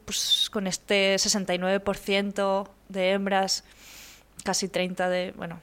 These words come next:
de machos, pues va, va que te, pero bueno, es un riesgo más a una especie que de por sí ya está amenazada. Es una especie que está amenazada por lo que os digo,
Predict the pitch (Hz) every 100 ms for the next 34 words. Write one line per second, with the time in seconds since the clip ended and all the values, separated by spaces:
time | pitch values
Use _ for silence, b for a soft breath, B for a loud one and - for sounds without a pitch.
0 | - 208 190 190 190 190 - - - -
1 | B B B B B B B B B B
2 | B _ _ _ _ - 185 180 170 -
3 | - - 160 156 160 160 160 156 165 -
4 | b b _ _ _ _ _ - 190 180
5 | 170 175 165 - 202 202 208 190 196 196
6 | 190 185 190 - 202 185 190 180 - 190
7 | 202 190 185 185 - 180 180 - 208 185
8 | 160 - 165 - - 190 180 185 180 180
9 | 185 180 180 175 175 175 175 165 156 175
10 | 180 156 175 165